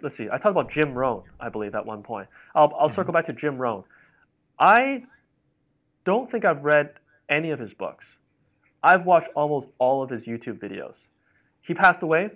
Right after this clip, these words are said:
Speaker 1: Uh, God bless his heart. He had a huge impact on my life, right? Um, Jim Rohn's videos are of his lectures and his presentations, and he's a great public speaker.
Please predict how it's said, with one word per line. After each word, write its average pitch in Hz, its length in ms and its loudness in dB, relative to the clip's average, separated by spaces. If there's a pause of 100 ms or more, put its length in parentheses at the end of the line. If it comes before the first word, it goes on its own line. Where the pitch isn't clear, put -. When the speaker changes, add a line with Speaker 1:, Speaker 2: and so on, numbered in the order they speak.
(280)
Speaker 1:
Uh, 117 200 -2
God 139 200 2
bless 139 220 0
his 120 140 -14
heart. 147 260 0
He 131 80 -12
had 123 200 -2
a 101 80 -10 (240)
huge 214 480 -2
impact 123 420 -4
on 110 140 -10
my 104 120 -6
life, 101 260 -8 (520)
right? 107 260 -4 (400)
Um, 110 300 -2 (360)
Jim 190 280 -2
Rohn's 175 400 -2 (760)
videos 123 720 -2 (720)
are 127 200 6
of 123 100 0
his 113 180 -8
lectures 120 640 -2 (680)
and 120 80 -12
his 107 100 -10
presentations, 120 600 -4
and 110 100 -6
he's 175 180 -4
a 113 60 -4
great 127 540 -6
public 110 360 -6
speaker. - 520 -12